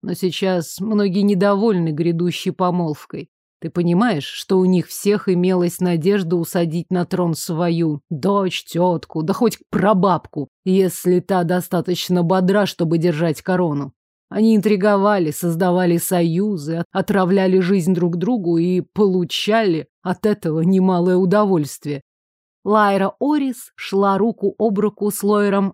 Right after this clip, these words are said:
Ульрихом, чье появление в столице не осталось незамеченным, как и раздражение, которым молодой человек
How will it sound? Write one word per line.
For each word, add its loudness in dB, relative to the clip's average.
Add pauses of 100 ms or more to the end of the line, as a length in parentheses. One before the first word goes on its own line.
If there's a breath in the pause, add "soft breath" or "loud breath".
Ульрихом, -2 (240)
чье 2
появление 2
в -4
столице 0
не 2
осталось 0
незамеченным, 0 (260)
как 0
и 4
раздражение, 2
которым 0
молодой 2
человек 0